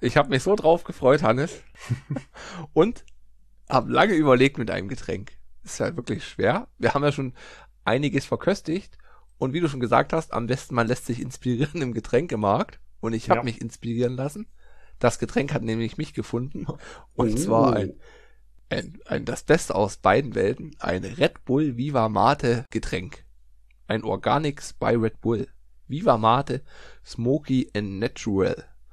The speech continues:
Speaker 1: In der zweihundertfünfzig Milliliter Dose. Mit dem schicken Red Bull.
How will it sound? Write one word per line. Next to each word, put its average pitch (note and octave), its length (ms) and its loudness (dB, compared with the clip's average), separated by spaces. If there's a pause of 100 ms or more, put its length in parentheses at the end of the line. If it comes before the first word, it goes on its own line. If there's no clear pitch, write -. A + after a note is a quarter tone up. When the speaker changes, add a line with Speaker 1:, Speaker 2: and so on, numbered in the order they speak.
(720)
Speaker 1:
In B2 140 0
der G#2+ 220 2 (460)
zweihundertfünfzig C#3+ 920 0
Milliliter A#2+ 500 -2
Dose. G2+ 400 -4 (540)
Mit C3+ 160 0
dem C3+ 100 4
schicken C3 540 -4 (520)
Red - 200 2
Bull. B2 420 4